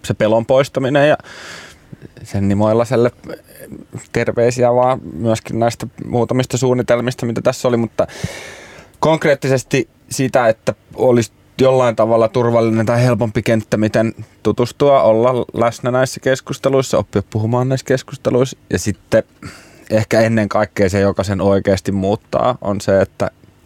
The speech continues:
people keep doing what you're doing, että kun meillä on ääni ja me voidaan puhua,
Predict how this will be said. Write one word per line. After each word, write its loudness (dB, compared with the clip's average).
people -2
keep -2
doing 2
what -2
you're 0
doing, 2
että -8
kun -6
meillä 2
on -2
ääni 0
ja -12
me -2
voidaan 2
puhua, 0